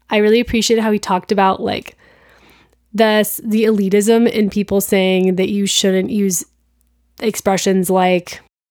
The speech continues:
"for all intensive purposes" instead of "for all intents and purposes." Um, just little, like, faux pas like that. And he talks about how there's actually tons of phrases that are considered correct now that are actually just mishearings of other expressions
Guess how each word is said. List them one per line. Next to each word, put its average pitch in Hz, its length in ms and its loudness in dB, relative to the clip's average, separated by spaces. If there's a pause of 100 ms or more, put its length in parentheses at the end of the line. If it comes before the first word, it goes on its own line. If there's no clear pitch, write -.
(120)
"for - 240 -2
all 208 280 2
intensive 208 960 0
purposes" 240 720 0
instead 190 440 -2
of 185 140 2
"for 196 160 0
all 185 200 0
intents 190 640 -2
and 202 340 0
purposes." 247 720 2 (500)
Um, - 300 -4
just 240 240 -4
little, 233 180 4
like, 226 200 2
faux 190 280 0
pas 185 240 2
like 185 200 0
that. 180 360 0 (400)
And 196 580 2 (340)
he - 140 -6
talks 247 300 0
about 294 280 0
how 208 500 2 (880)
there's 226 160 0
actually 226 260 0
tons 196 280 -2
of 220 120 0
phrases 220 460 2
that 208 120 2
are 208 40 2
considered 202 460 -2
correct - 500 -6
now 214 320 4
that 190 140 4
are 190 80 2
actually 185 580 -2
just - 200 -6
mishearings 185 640 -2
of 190 100 -4
other 185 240 0
expressions 233 680 0